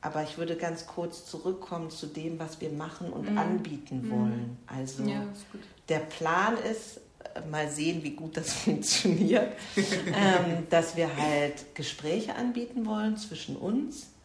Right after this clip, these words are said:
Speaker 2: Mhm.
Speaker 1: dass wir Themenschwerpunkte setzen wollen, also wie Überschriften zu einzelnen Episoden, ähm, dass wir dazu sowas wie einen Faktencheck haben wollen, so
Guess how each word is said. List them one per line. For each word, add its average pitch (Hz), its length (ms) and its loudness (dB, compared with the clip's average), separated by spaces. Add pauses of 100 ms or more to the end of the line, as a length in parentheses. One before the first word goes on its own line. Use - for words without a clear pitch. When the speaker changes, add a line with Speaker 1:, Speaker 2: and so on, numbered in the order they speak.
(140)
Speaker 2:
Mhm. 208 240 -2
Speaker 1:
dass 170 320 2
wir 147 400 -2 (300)
Themenschwerpunkte 190 1080 2
setzen 165 600 -6
wollen, 156 500 -4 (420)
also 135 340 -6 (100)
wie 143 320 -6
Überschriften 185 840 0
zu - 220 -6
einzelnen 143 540 -4
Episoden, 208 960 -4 (680)
ähm, 143 220 -4
dass 160 260 -4
wir 151 120 -2
dazu 156 480 2
sowas 147 560 -2
wie 143 440 -4 (220)
einen 131 100 -2
Faktencheck 196 1080 -2
haben 165 420 0
wollen, 156 320 -4
so 143 240 -8